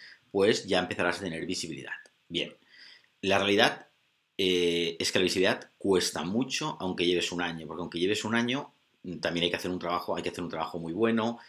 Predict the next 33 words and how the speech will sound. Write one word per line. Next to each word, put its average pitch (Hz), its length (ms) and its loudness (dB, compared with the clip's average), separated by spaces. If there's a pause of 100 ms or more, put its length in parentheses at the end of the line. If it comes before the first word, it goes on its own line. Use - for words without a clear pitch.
(220)
No 101 100 -4
solamente 95 380 0
se 90 100 -4
trata 85 240 -4
de 78 60 -4
re-, 92 180 -8
de 85 320 -4
compartir 80 360 -6
contenidos, 110 760 -2 (320)
es 95 180 -2
algo 98 180 2
bastante 90 340 0
más 90 140 0
extenso 90 380 -4
que - 280 -8
no 82 160 -10
vamos 82 280 -4
ahora 82 460 -4
a, 80 340 -8
a 80 60 -12
comentar 80 380 -4
en 85 100 -4
este 82 240 -2
vídeo, 90 400 0 (320)
porque - 220 -6
nos 80 120 -4
llevaría, 80 580 -2 (300)
eh, 76 300 -12
casi 82 460 -6
un 76 140 -8
curso - 280 -6
entero, 71 320 -10
¿no? 87 240 -14